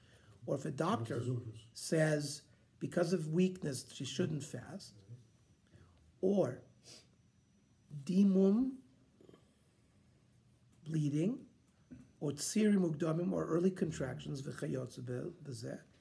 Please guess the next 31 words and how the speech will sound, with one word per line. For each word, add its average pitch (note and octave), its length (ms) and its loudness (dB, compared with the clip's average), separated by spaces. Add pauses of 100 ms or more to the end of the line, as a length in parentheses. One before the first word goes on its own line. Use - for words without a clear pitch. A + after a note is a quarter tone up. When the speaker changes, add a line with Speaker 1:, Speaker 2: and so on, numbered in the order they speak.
(300)
Speaker 1:
halim E3 240 2
ligrom D#3 300 0
lapol, C#3+ 280 -2
which C#3 240 -8
might D#3+ 240 -2
lead D#3 220 -2
to C#3 240 -2 (520)
a C#3+ 60 0
miscarriage D3 640 2
or E3 100 -4
later C#3+ 200 -2
mukdemes, C3+ 680 -8 (340)
so - 180 -6
that's, D3 460 -6
uh, D#3+ 280 0
she - 160 -8
can G3 160 2
eat. B3 260 2 (800)
V'din G3+ 240 6
muberes A3+ 560 4
hi G3 80 2
misha E3 320 -2
sheyodas E3 720 0
meher C3+ 260 -4
yona. E3 300 2 (420)
This C#3 140 -8
is C#3 120 -8
what C#3 140 -6 (180)
Walter F#3 380 -2
pointed B2+ 420 -10
out. - 160 -20